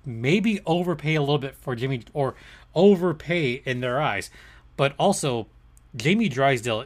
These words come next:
is still on kind of his rookie deal. So there is still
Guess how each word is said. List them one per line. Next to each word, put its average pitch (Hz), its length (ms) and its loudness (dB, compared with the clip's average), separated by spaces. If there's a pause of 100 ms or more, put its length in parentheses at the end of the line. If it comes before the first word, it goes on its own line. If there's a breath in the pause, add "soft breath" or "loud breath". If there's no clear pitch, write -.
is 127 160 -4
still 135 480 -4
on 120 380 -6 (800)
kind 131 260 -4
of 120 140 -6
his 113 260 -6
rookie 120 340 -8
deal. 120 460 -4 (720 soft breath)
So 120 540 -4 (280)
there 147 300 2
is 160 420 0
still 147 440 -2